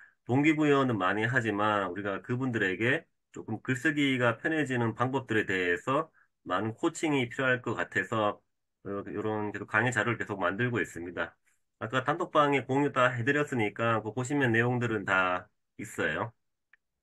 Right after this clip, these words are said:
우선은 뭐 매끄러운 글쓰기 노하우, 요거는 좀 마인드에 대한 얘기인데,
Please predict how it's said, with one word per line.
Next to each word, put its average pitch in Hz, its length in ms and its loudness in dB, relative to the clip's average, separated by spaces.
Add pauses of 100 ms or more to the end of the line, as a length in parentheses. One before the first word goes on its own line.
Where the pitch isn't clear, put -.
(2750)
우선은 127 340 -2
뭐 120 100 2
매끄러운 160 420 4
글쓰기 156 360 0
노하우, 135 360 2
요거는 139 280 2
좀 131 120 -2
마인드에 151 460 4
대한 117 260 6
얘기인데, 104 600 2